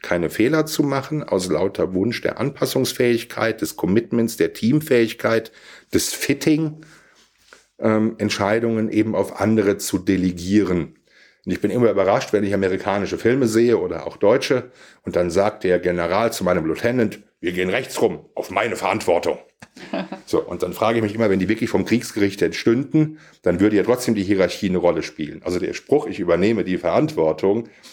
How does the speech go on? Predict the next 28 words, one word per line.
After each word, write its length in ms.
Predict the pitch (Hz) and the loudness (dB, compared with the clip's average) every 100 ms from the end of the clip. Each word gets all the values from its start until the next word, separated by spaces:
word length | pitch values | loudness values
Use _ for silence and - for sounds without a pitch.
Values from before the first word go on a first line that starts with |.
| - - | -20 -10
ist 120 | - | -6
ja 80 | 92 | -4
eigentlich 320 | - 104 95 | -2 -2 -4
nur 140 | 95 90 | -4 -2
ein 160 | 92 | -2
Placebo, 800 | - 95 90 - 113 110 71 - | -2 -2 -2 0 2 2 -2 -6
weil 140 | - - | -6 -6
am 120 | - - | -8 -4
Ende 320 | 92 110 104 | -2 0 0
muss 220 | 85 76 | -2 -2
irgendeiner 680 | 101 117 127 78 87 95 85 | 2 2 0 -2 -2 0 -2
für 160 | - | -2
diese 220 | 92 85 78 | -2 0 -2
Entscheidung 460 | 73 80 82 76 | -2 -2 0 -2
gerade 340 | - 85 82 - | -4 -2 -2 -4
stehen. 380 | - 76 73 _ - - - - | -4 -4 -6 _ -20 -20 -20 -14
So, 160 | - - | -4 -2
und 120 | 76 | 0
das 180 | 85 - | 0 2
wird 120 | 92 | 0
leider 300 | 80 98 87 | 2 2 2
irgendwie 340 | 85 98 92 92 | 2 2 0 0
unterschätzt. 600 | 90 85 - 80 - - | 0 -2 -2 -4 -4 -10
Und 160 | 78 | -4
jeder 260 | 87 120 107 | 0 2 2
sieht 460 | 90 104 139 - - 110 | 0 -2 -4 -6 -8 0
nur 260 | 117 190 226 | 2 4 0
zu, 520 | - 139 139 156 | 0 2 2 0